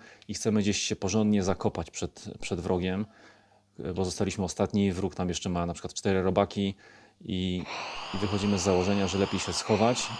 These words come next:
a on przez jakieś nieuważne akcje sam się porozwala i będziemy mieli większą szansę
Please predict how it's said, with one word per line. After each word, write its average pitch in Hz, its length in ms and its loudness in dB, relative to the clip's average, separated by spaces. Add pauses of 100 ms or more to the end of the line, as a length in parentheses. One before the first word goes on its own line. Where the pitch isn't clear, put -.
a 92 120 -2
on 104 220 2 (100)
przez 90 200 -4
jakieś - 440 -4 (300)
nieuważne 98 480 0
akcje 98 300 -4
sam 104 180 -2
się 110 140 -2
porozwala 98 520 2
i 95 60 2
będziemy 95 240 -2
mieli 90 120 -2
większą 98 280 -4
szansę 117 400 -2